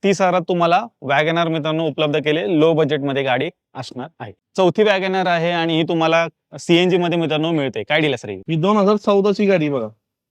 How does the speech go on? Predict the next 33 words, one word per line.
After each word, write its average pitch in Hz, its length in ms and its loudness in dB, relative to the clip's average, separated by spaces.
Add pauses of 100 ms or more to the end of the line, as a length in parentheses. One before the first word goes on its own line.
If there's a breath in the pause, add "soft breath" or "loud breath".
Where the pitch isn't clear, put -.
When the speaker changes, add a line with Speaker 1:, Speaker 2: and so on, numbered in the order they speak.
(140)
Speaker 2:
दोन 190 160 2
हजार 208 180 4
चौदाची 208 460 2
गाडी, 208 240 2
ऑक्टोबर 208 500 0
महिन्याची 185 280 0
गाडी, 190 180 0
सिंगल 202 420 2
ओनर 196 160 0
गाडी, 151 160 0 (120)
कंपनी 202 300 2
फिटिंग 202 220 0
सीएनजी 208 360 -2
गाडी 208 240 2
आहे. 220 80 2 (520)
ही 220 100 8
जाणार 214 240 4
तुम्हाला 214 340 2
मार्केट 208 380 2
मध्ये 214 200 2
दोन 202 360 4
ऐंशी, 208 300 0
दोन 202 200 2
नव्वदला. 180 400 0 (360)
आम्ही 190 240 4
देणार 226 240 4
तुम्हाला 220 300 2 (120)
फायन-, 220 300 0 (100)
फायनल 208 260 2
देतो, 208 200 4
अडीच 202 320 0
लाख 226 120 0
करा 226 220 0